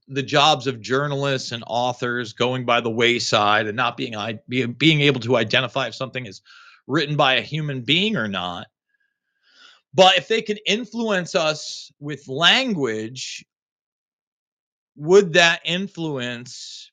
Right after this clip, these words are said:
be negative, or would it be positive, or would we be able to tell the difference?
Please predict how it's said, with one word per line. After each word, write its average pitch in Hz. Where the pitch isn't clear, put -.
be 131
negative, 147
or 120
would 131
it 123
be 127
positive, 160
or 123
would 131
we 147
be 147
able 139
to 127
tell 135
the 127
difference? 120